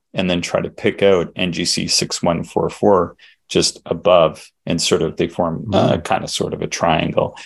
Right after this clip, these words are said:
Speaker 1: But it's neat to be able to see those kind of three things, the really bright red star of Antares, the huge globular cluster with the beautiful star chains of M four, and then the really faint but kind of punchy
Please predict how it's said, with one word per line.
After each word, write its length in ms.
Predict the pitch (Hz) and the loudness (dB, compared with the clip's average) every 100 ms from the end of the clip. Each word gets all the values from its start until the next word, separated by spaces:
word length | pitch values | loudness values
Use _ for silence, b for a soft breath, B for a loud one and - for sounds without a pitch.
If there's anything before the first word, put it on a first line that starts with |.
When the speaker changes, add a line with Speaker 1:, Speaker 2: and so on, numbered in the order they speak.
| B _ | B _
Speaker 1:
But 80 | 87 | -2
it's 160 | 80 104 | 0 2
neat 160 | 98 | 0
to 60 | - | 0
be 100 | 95 | 0
able 160 | 85 | 0
to 100 | - | -2
see 240 | - - 87 | -2 0 0
those 260 | 82 85 | 0 -2
kind 200 | - 90 | -4 0
of 120 | 80 - | 0 -2
three 360 | - 92 82 | 0 0 0
things, 380 | - - - - | -2 -6 -8 -6
the 100 | 87 | -2
really 220 | 95 85 | 0 0
bright 420 | 82 98 101 107 98 | 0 2 4 2 -2
red 200 | 87 82 | -2 -4
star 260 | - 90 | -2 -2
of 100 | 80 | -2
Antares, 720 | 82 80 - 117 110 104 98 - b b _ - | -6 -6 2 4 6 4 -2 -8 b b _ -6
the 80 | 87 | -6
huge 840 | - 107 117 110 95 85 - - _ _ _ _ | -4 2 6 6 4 -2 -8 -14 _ _ _ _
globular 380 | 90 85 82 80 | 2 4 2 0
cluster 400 | - 90 - - | 2 2 0 -6
with 140 | 80 | -4
the 80 | 85 | -4
beautiful 360 | 85 - - 92 | -2 -2 -2 -4
star 340 | - 87 87 | 0 2 2
chains 440 | 87 98 87 82 | -2 -2 -2 -4
of 140 | 76 92 | -6 -2
M 180 | 82 85 | -2 -2
four, 640 | - 120 110 78 76 - b b _ - | 0 4 6 4 0 -6 b b _ 0
and 160 | 98 | 2
then 120 | 92 | 2
the 100 | 90 | 2
really 220 | 101 92 85 | 0 0 -2
faint 380 | - 107 95 - | -2 0 0 -4
but 160 | 82 | -4
kind 180 | - 107 | 0 0
of 140 | 82 | 0
punchy 720 | - - 107 - 101 110 - | -6 0 2 2 -2 -4 -8